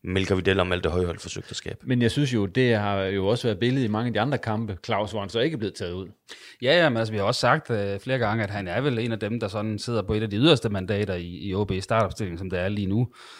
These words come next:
Speaker 3: Øh, og, og nu starter Oliver Ross ude. Hvorvidt det så har, har noget at gøre med det sådan... Øh,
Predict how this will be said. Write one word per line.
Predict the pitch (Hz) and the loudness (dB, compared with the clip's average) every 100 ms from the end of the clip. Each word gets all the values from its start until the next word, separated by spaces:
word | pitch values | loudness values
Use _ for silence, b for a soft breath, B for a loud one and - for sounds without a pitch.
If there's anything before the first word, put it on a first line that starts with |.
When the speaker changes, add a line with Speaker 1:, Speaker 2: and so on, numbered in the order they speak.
| B 110 | B -6
Speaker 3:
Øh, | 101 92 90 85 | -4 -2 -2 -2
og, | 80 | -2
og | 90 | -2
nu | 87 | -4
starter | 101 95 113 | -2 0 2
Oliver | 98 90 95 | 2 -2 -2
Ross | 95 107 123 | 0 2 2
ude. | 123 127 | 0 0
Hvorvidt | 117 101 101 131 - | 0 -2 0 -2 -2
det | 117 | -4
så | 107 110 | 0 2
har, | 110 104 98 95 92 87 | 2 2 2 2 2 0
har | 98 | 0
noget | 101 107 | 2 2
at | 104 | 4
gøre | 104 107 | 4 2
med | 104 | 2
det | 98 104 | 0 0
sådan... | 107 101 | -2 -2
Øh, | 98 95 92 | 0 0 -2